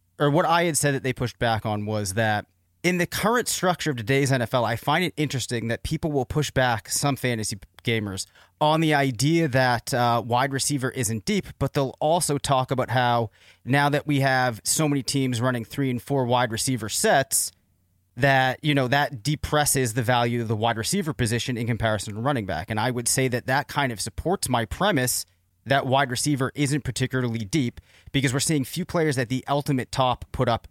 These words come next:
you know, point totals like they would have in two thousand fifteen, and then naturally the tier below them is gonna fall down as well. So there's a little bit of a challenge here in defining exactly what we mean by deep.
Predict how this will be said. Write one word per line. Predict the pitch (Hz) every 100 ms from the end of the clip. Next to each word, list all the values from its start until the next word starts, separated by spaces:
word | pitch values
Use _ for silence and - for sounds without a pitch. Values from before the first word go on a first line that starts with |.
| _
you | 123
know, | 120 110 95 _ _
point | - 160 135
totals | 139 135 117
like | 120
they | 127
would | 120 131
have | 123
in | 117
two | 127
thousand | 123 120 110
fifteen, | 104 110 - 202 143 131 - _ _
and | 143 135
then |
naturally | 127 143 156 139 131
the | 117
tier | - 147
below | 123 120 147 214
them | 127
is | 113
gonna | 123 113
fall | - 127 117
down | 123 117
as | 113 113 101
well. | 110 127 82 69 _ - -
So | -
there's | 156 147
a | 151
little | 156 226 226
bit | -
of | 147
a |
challenge | - 151 147 143
here |
in | 135
defining | 120 139 131 120
exactly | 107 113 127 - 131
what | 113 135
we | 143 131
mean | 120 131 123
by | 113 110
deep. | 95 139 107